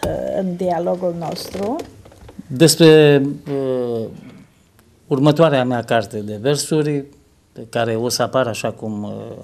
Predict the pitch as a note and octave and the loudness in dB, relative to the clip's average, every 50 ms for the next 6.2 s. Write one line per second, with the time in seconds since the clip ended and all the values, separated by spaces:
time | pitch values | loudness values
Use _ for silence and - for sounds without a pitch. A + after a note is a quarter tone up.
0 | - - _ - B2+ A#2 A2+ G#2+ A2+ A2+ A2+ B2 B2 A#2+ A2+ - A#2+ G#2 G2+ - | -20 -20 _ -20 -20 -16 -12 -10 -10 -10 -12 -14 -16 -14 -12 -10 -12 -12 -10 -8
1 | - B2 A#2 B2+ B2 A#2+ A2+ - - A2 G#2+ G#2 G2+ A2 A2 A2 A2+ G#2+ G#2 A2 | -6 -4 -2 -2 -2 -4 -4 -6 -6 -6 -6 -6 -8 -10 -10 -8 -8 -6 -6 -4
2 | A#2+ B2+ B2+ B2 A2+ A2+ B2+ C3+ B2+ C3 C#3+ C3 A#2+ A#2+ A#2+ B2 B2 A#2+ A#2+ - | -2 -2 -2 -2 -2 -2 -2 -2 0 2 2 2 2 2 0 0 0 0 -2 -4
3 | A#2+ A2+ A#2+ C#3+ D#3 D3+ D3+ D3+ - - _ _ - A#2+ B2 A#2+ A#2+ B2 A2+ A2 | -4 -2 0 0 0 0 -2 -8 -18 -20 _ _ -6 -6 -4 -4 -4 -4 -4 -4
4 | A2+ A2 A2+ C3 D#3+ D#3+ D#3 - - _ _ _ _ _ _ _ _ _ _ _ | -4 -2 0 0 -2 -2 -4 -10 -20 _ _ _ _ _ _ _ _ _ _ _
5 | _ - F#3+ F#3 - F#3+ F3 F3+ F3 E3+ D#3+ D3+ D#3 - D#3+ D3+ D3 C#3+ C#3+ C#3 | _ 2 2 4 6 6 6 6 6 4 4 2 0 0 2 2 2 2 4 4
6 | C3 B2+ B2 | 4 4 4